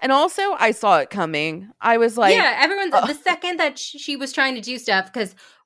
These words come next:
Speaker 2: Robert the
Speaker 1: Mm-hmm.
Speaker 2: Prince doesn't want to rule. And it's really funny because, like, at the beginning, and I'm saying funny, not, like, humorous, but, like, funny, like, weird.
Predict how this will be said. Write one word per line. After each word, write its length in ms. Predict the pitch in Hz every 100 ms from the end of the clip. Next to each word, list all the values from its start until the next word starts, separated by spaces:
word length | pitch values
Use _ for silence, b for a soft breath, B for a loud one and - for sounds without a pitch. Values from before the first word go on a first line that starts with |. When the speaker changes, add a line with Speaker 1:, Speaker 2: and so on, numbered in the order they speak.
| 233
Speaker 2:
Robert 340 | 277 302 320
the 80 | 294
Speaker 1:
Mm-hmm. 100 | 175
Speaker 2:
Prince 380 | 247 214 165 -
doesn't 340 | 190 208 208
want 260 | 202 214 214
to 140 | 254 -
rule. 500 | 185 180 175 175 - b b b _ -
And 120 | 285
it's 140 | 311
really 280 | 349 403 415
funny 240 | 370 370 285
because, 300 | 302 302 285
like, 300 | 254 233 - _ _ _ -
at 120 | 254
the 80 | 262
beginning, 840 | 226 269 - 466 392 220 190 208 -
and 80 | 226
I'm 120 | 233
saying 280 | 220 247 226
funny, 260 | 233 220 202
not, 160 | 202
like, 160 | 180 180
humorous, 420 | - 202 226 247
but, 120 | 208
like, 180 | 180 180
funny, 220 | 190 185
like, 180 | 180 170
weird. 440 | - 170 196 285